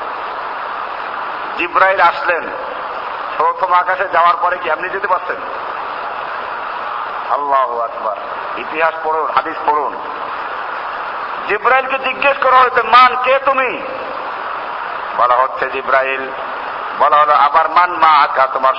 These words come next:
সঙ্গে কে আছে?" বললেন, "মুহাম্মদ সাল্লাল্লাহু আলাইহি ওয়াসাল্লাম।" আবার প্রশ্ন আসলো, "অকদ দুইয়া, তাকে কি আহ্বান করা হয়েছে?" বলে, "হ্যাঁ, তাকে ডাকা হয়েছে।"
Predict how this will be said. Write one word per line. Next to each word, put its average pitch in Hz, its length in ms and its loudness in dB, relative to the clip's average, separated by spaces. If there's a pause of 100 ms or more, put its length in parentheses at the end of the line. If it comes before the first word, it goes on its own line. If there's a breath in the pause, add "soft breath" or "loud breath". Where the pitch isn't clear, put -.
সঙ্গে 139 280 0
কে 131 180 -2
আছে?" 131 480 0 (480)
বললেন, 139 220 2
"মুহাম্মদ 151 440 2
সাল্লাল্লাহু 139 340 2
আলাইহি - 0 -
ওয়াসাল্লাম।" 131 400 2 (840)
আবার 214 400 8
প্রশ্ন 240 320 4
আসলো, 214 340 6
"অকদ 240 340 2
দুইয়া, 269 420 6
তাকে 254 240 4
কি 233 100 2
আহ্বান 226 320 6
করা 247 160 8
হয়েছে?" 262 680 2 (640)
বলে, 123 120 4
"হ্যাঁ, 190 200 8
তাকে 185 220 2
ডাকা 165 280 6
হয়েছে।" 139 520 2